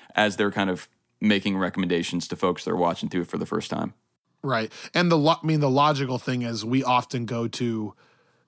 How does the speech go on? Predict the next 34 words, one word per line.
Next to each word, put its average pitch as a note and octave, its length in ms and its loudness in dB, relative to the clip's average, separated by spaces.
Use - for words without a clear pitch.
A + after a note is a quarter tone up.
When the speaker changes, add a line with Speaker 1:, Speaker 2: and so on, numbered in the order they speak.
Speaker 2:
the B2 440 0
chronological C#3 840 2
order A#2 380 0
a C3 80 2
little B2+ 340 4
bit. G#2+ 300 -8
Now, C3 240 2
our C#3+ 180 6
list C3 200 0
is B2 100 -4
not B2+ 120 -2
exactly B2+ 640 -2
chronological, F#2+ 840 -8
but C3 180 2
it A#2 80 0
Speaker 1:
Mm-hmm. A2+ 80 6
Speaker 2:
does A#2 280 6
make B2+ 220 -2
some C3+ 320 0
things C3 200 -2
a C3 60 0
little C3 240 2
bit C#3+ 120 0
easier. D#3 460 2
And C#3 340 2
now C#3 360 4
chronological C3 760 2
is A2 80 -4
getting A#2+ 240 -2
very A2+ 260 -2
complicated A2 800 -2
<laughs> E3 120 4
in F3 100 4
general. C#3 360 6